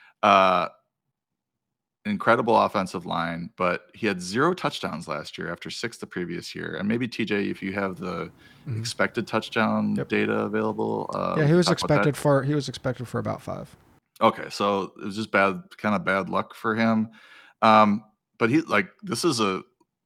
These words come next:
Speaker 1: spot where you have a great offensive line, you have a talented player, but we just don't wanna draft him because of previous seasons and just the way the R B C is,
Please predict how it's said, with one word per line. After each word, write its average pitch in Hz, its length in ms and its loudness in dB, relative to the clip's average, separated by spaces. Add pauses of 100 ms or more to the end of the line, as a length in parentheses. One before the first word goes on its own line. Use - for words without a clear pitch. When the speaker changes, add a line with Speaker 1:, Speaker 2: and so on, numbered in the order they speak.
Speaker 1:
spot - 520 6
where 85 340 -4
you 95 100 -4
have 95 140 0
a - 20 -2
great 92 220 -2
offensive 101 360 -2
line, 85 280 -4
you 82 60 -8
have 82 100 -6
a - 20 -8
talented 90 460 -4
player, 87 260 -4
but 78 100 -8
we 82 120 -8
just 78 180 -14
don't 87 180 -6
wanna 80 200 -6
draft 82 340 -8
him 80 260 -10
because 78 300 -14
of 78 300 -16
previous 85 360 -8
seasons 92 460 -6
and 82 220 -10
just - 160 -14
the 87 60 -10
way 80 120 -6
the 80 140 -10
R 82 120 -6
B 80 120 -10
C 90 480 -6
is, 113 280 0